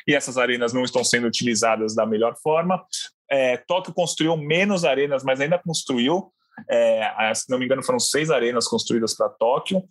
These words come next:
E agora Paris não, Paris só uma arena, acho que é um divisor de águas. Assim, a Olimpíada não vai ser tão cara para as cidades sedes daqui pra frente, e acho que Paris vai ser um ponto inicial disso tudo e vai ser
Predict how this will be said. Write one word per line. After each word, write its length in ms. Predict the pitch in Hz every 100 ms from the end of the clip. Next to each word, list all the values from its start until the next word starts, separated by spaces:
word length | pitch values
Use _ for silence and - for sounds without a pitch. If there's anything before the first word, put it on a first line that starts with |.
| - _ _
E 80 | 139
agora 320 | 127 131 143
Paris 320 | - 139 175
não, 160 | 202 147
Paris 300 | 104 110 -
só 200 | 170 147
uma 520 | 143 151 143 127 117
arena, 340 | 120 135 156
acho 140 | 139 -
que 60 |
é 20 | 156
um 40 |
divisor 300 | 165 185 226
de 100 | 254
águas. 300 | 233 202 139
Assim, 160 | 131 151
a 60 |
Olimpíada 520 | 147 156 180 196 202 - _ 175
não 160 | 202
vai 140 | 208 196
ser 140 | 208
tão 200 | 208 208
cara 460 | 196 - 180 190 180
para 160 | 190
as 160 | 175 -
cidades 420 | 170 160 170 -
sedes 360 | - 151 156 -
daqui 220 | 147 143
pra 160 | - 147
frente, 580 | - 135 151 - 165 - _ _ -
e 60 |
acho 160 | 127 127
que 80 | 139
Paris 380 | 139 131 139
vai 100 | 139
ser 140 | 139 151
um 420 | 147 143 135 120
ponto 240 | 143 135 147
inicial 460 | 143 - 139 131
disso 260 | 135 139 147
tudo 180 | - 139
e 40 | 143
vai 100 | 143
ser 320 | - 156